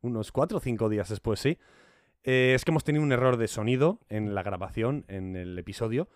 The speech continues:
Ha sido muy pequeñito, menos mal, porque por un segundo casi nos da un infarto ayer a Pablo y a mí. Eh, solo ha sido durante los últimos catorce, trece minutos de grabación. Entonces hemos dicho, "Oye,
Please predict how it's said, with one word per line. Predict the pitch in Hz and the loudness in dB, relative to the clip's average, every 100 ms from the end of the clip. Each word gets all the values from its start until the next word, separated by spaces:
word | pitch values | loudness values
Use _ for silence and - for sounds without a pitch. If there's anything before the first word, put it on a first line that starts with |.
| _ _ - | _ _ -6
Ha | 165 | -2
sido | 202 170 | 2 6
muy | 160 | 6
pequeñito, | 131 120 113 120 156 | 4 2 2 4 4
menos | 120 113 | 4 2
mal, | 117 107 170 | 2 0 0
porque | 110 110 | -2 0
por | 107 113 | -2 -4
un | |
segundo | 113 127 127 123 | 0 2 4 4
casi | 117 - | 2 0
nos | 117 107 | 0 2
da | |
un | 113 | 2
infarto | 104 107 110 113 | 2 2 2 2
ayer | 113 107 | 0 0
a | 104 | 0
Pablo | 104 101 | 0 -2
y | 95 | -2
a | 95 | -2
mí. | 107 190 _ _ _ _ _ - | -4 -6 _ _ _ _ _ 0
Eh, | 107 110 107 104 | 2 4 4 2
solo | - 156 147 | 2 4 6
ha | 147 | 4
sido | 160 165 151 | 0 0 2
durante | 131 120 113 | 2 0 -2
los | 117 | -4
últimos | 147 160 175 - | -4 0 0 0
catorce, | 104 127 143 - 156 156 143 131 120 | -2 0 -2 0 2 4 4 4 2
trece | 139 139 131 | -2 0 2
minutos | 131 139 139 110 | 2 2 0 2
de | 101 | 0
grabación. | 98 87 78 - 82 - _ _ _ _ - | 0 -4 -6 -8 -8 -12 _ _ _ _ -10
Entonces | 101 107 113 | -2 -2 0
hemos | 117 107 | -2 -2
dicho, | 101 110 | -4 0
"Oye, | 110 90 | 0 -2